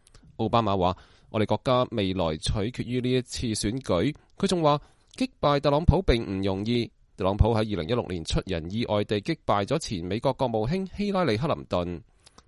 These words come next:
奧巴馬敦促美國人通過支持拜登競選而維持世界會變得更好嘅信心。奧巴馬讚揚咗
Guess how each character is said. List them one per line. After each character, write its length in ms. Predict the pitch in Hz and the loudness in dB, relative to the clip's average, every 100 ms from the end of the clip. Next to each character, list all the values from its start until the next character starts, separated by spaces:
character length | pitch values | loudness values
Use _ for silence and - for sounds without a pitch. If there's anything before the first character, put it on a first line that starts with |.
| _ - | _ -4
奧 80 | |
巴 140 | 101 107 | -2 0
馬 180 | 90 92 | 0 -2
敦 200 | 113 110 | -2 -2
促 100 | - | -4
美 180 | 95 87 | -4 -6
國 160 | 95 90 | -4 -6
人 180 | 64 58 | -8 -8
通 200 | 123 117 | -8 -6
過 200 | 113 98 - | -4 -4 -4
支 200 | 139 131 | -8 -8
持 280 | - 92 71 | -8 -8 -6
拜 180 | - 104 | -2 -2
登 160 | 117 135 | -2 -4
競 260 | 123 90 92 | -6 -6 -6
選 260 | - 101 127 - _ - | -4 -4 -6 -12 _ -6
而 60 | |
維 260 | 131 117 113 | 0 0 0
持 200 | - 113 | -4 -4
世 200 | - 160 | -2 -2
界 200 | 165 160 | 0 0
會 140 | 139 151 | 0 -4
變 140 | 156 | -4
得 80 | 202 | -4
更 220 | - 143 | -2 -2
好 140 | 131 127 | -2 0
嘅 100 | 147 | 0
信 180 | 131 123 | 0 -2
心。 320 | 180 175 175 _ _ _ _ | -2 -2 -4 _ _ _ _
奧 100 | - | 0
巴 120 | 110 120 | 2 2
馬 160 | 98 | 2
讚 240 | - 101 98 | 0 0 0
揚 200 | 85 73 | -2 -2
咗 240 | 90 107 | -2 -2